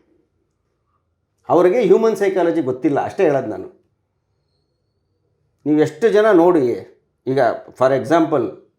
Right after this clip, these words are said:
ಯಾರೋ ಒಬ್ಬ ದೊಡ್ಡ ಪೊಲ್-, ನೀವು ಪ್ರಪಂಚನ ಹೊರಗಡೆಯಿಂದ ನೋಡೋದು ಬೇರೆ, ವ್ಯಕ್ತಿಗಳನ್ನ. ಈಗ ಯಾರೋ ಒಬ್ಬ ದೊಡ್ಡ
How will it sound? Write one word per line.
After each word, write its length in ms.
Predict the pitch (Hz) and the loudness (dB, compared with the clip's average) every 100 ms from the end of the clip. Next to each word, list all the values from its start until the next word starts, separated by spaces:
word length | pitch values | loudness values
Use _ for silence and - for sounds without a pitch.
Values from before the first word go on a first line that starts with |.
| _ _ - | _ _ -8
ಯಾರೋ 260 | 101 139 | -4 -2
ಒಬ್ಬ 120 | 139 | -2
ದೊಡ್ಡ 360 | 107 117 117 123 | -6 -10 -4 0
ಪೊಲ್-, 380 | 190 147 160 127 | 2 2 -2 -2
ನೀವು 480 | 156 165 151 - - - _ _ | -2 0 0 -4 -10 -18 _ _
ಪ್ರಪಂಚನ 540 | 131 156 190 190 180 | -6 -2 0 0 0
ಹೊರಗಡೆಯಿಂದ 560 | 175 131 131 156 151 143 | -2 -2 -4 -4 -4 -4
ನೋಡೋದು 340 | 131 113 107 | -8 -8 -10
ಬೇರೆ, 420 | 98 92 90 - _ _ _ _ _ _ - | -14 -18 -20 -20 _ _ _ _ _ _ -12
ವ್ಯಕ್ತಿಗಳನ್ನ. 540 | 113 - 156 139 131 101 - _ _ _ | -12 -4 -4 -2 -6 -8 -14 _ _ _
ಈಗ 120 | 113 | -4
ಯಾರೋ 200 | 113 135 | 0 2
ಒಬ್ಬ 120 | 143 | 0
ದೊಡ್ಡ 340 | 127 117 117 | -2 -6 -4